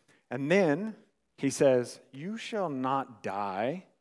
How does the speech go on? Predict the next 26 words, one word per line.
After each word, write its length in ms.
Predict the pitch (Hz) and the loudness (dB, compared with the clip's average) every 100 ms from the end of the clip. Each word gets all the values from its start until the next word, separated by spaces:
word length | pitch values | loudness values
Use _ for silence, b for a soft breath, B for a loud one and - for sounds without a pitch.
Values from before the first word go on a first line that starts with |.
| _ _ _ _ _ _ _ _ _ _ _ _ | _ _ _ _ _ _ _ _ _ _ _ _
You 160 | 139 202 | -8 -2
will 160 | 214 | 0
actually 480 | 156 147 156 - 147 | 2 2 0 -2 -4
become 640 | 139 131 - 170 202 160 123 | -2 -6 -4 -2 0 0 0
like 300 | 110 107 - | 0 0 -2
God, 340 | 107 107 120 | 0 0 0
and 140 | 117 127 | -4 -8
you 80 | |
will 120 | 143 127 | -6 -4
know 640 | 123 127 147 165 131 117 | -4 -4 0 2 2 0
good 240 | 120 120 | -2 -2
and 120 | 113 | 0
evil." 380 | 131 131 87 - _ _ _ _ _ _ _ _ _ _ b b | -2 -4 -8 -20 _ _ _ _ _ _ _ _ _ _ b b
So 200 | - 113 | -12 -8
Eve 540 | - 170 151 180 214 - _ _ _ _ _ | -2 0 0 -2 -6 -16 _ _ _ _ _
takes 260 | - 160 - | 2 2 2
the 100 | 190 | -6
fruit, 340 | - 139 151 - _ _ _ _ _ _ _ | -2 -4 -4 -10 _ _ _ _ _ _ _
and 140 | 120 117 | -8 -8
her 540 | - 175 185 208 190 - 147 | -4 0 0 0 -4 -4 0
and 220 | 175 202 | 0 2
Adam 340 | 147 143 143 | 4 4 2
both 220 | 139 135 - | 2 0 0
eat 160 | 143 | 0
of 120 | 113 95 | 0 -4
it. 180 | - | -12